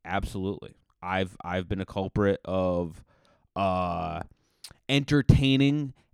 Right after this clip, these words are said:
a conversation that should not have been entertained in a relationship. I've never cheated on someone, but that doesn't mean that you've acted perfectly in your relationships, and I'm growing and I'm learning, and,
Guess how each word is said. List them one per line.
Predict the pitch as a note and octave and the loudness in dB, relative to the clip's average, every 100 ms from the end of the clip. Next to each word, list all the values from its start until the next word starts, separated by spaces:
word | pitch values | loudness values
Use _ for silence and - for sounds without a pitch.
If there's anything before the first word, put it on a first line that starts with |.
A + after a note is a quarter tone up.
| - | -4
a | A#2+ | -2
conversation | - B2 B2 A#2 - A#2 A#2 - A2 | 0 0 2 0 2 2 2 0 -4
that | - | -4
should | A2 F2+ | -6 -6
not | F2+ G2+ | -6 -6
have | G2 | -4
been | A2 A2 | -2 0
entertained | G#2+ G#2+ A#2+ A2+ A2 A2+ - | -2 -2 0 0 -2 -4 -4
in | G#2 | 0
a | G#2 | 4
relationship. | G#2 G2+ G#2+ A2+ - A2+ - _ _ _ _ G#2+ | 4 4 0 -6 0 0 0 _ _ _ _ 0
I've | A2+ A2 F#2+ G#2 | 2 2 0 0
never | A2+ A2+ G#2+ | 2 2 0
cheated | - A#2 B2 | 2 6 8
on | C3 C3 | 8 6
someone, | B2 C3+ C#3 C#3+ D3+ - _ - | 4 4 6 4 2 -4 _ 2
but | A2+ A2 | 4 4
that | A2+ G2+ | 2 6
doesn't | A2 A2 A2+ | 4 6 2
mean | A#2 A2+ | 2 2
that | F2+ | 2
you've | A2 G#2 | 2 4
acted | G2 G2 G#2 - | 2 0 -4 -2
perfectly | A2+ A2+ A#2+ - G#2+ G#2 G#2 A2+ | 4 4 2 -2 2 4 2 -2
in | G2+ | 0
your | G2+ G2+ | 4 6
relationships, | F#2+ F#2 F#2+ - G2+ A2 B2+ - | 4 4 2 -2 -2 2 2 0
and | A2+ | -4
I'm | F#2+ F2 | -4 -4
growing | F#2+ F#2 F#2+ A#2+ | -4 0 0 0
and | G#2 | -2
I'm | F2+ F2+ | -2 -4
learning, | F2 F2 F#2+ A#2+ A2+ | -2 -2 -2 -2 -2
and, | F2 | -6